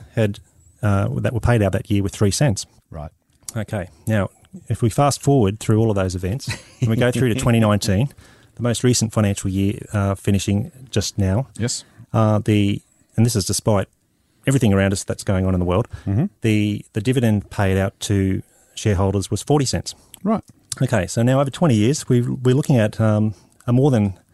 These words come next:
Speaker 1: thirteen times your income.
Speaker 2: Mm-hmm.
Speaker 1: So ask yourself if your salary and wages have gone up thirteen times in twenty years. I'd say probably not.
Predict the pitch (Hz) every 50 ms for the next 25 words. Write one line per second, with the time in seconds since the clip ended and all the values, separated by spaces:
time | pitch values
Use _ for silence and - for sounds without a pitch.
0 | _ _ _ _ _ _ _ _ - - 147 143 - 131 107 98 - 110 107 107
1 | 104 92 98 95 98 98 92 - 113 170 - _ - - _ _ _ _ - 107
2 | 107 113 175 208 - 113 107 101 101 - _ _ _ _ _ _ _ _ - 131
3 | 117 - 110 - - 113 104 - 113 104 - 110 101 101 98 98 92 - _ _
4 | _ _ _ _ _ _ _ _ _ _ - - 113 104 101 98 95 92 95 101
5 | 98 104 98 92 - 101 95 - - 104 101 95 98 87 - 98 98 104 95 98
6 | - - 107 95 92 95 123 160 - - - - - _ _ _ - 98 - -
7 | 104 92 87 - 107 98 104 95 95 117 147